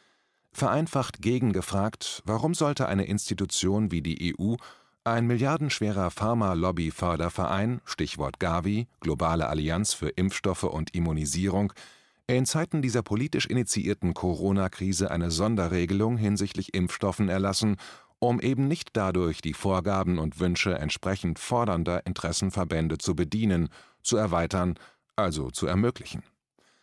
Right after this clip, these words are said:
Warum diese aktuellen Beißreflexe hinsichtlich der Neuigkeiten aus Russland? Es geht um sehr viel Geld, resultierend der Ausbeutung von Millionen Menschen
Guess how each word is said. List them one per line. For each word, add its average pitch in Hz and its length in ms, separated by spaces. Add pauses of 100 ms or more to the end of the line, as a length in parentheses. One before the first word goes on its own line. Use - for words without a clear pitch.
(160)
Warum 123 320
diese 151 280
aktuellen - 440
Beißreflexe 92 800
hinsichtlich 92 600
der 98 100
Neuigkeiten 80 640
aus 71 200
Russland? - 480 (840)
Es - 160
geht - 180
um 156 120
sehr 92 180
viel 113 180
Geld, - 400 (200)
resultierend 101 720
der 80 160
Ausbeutung 104 580
von 82 160
Millionen 85 480
Menschen 92 400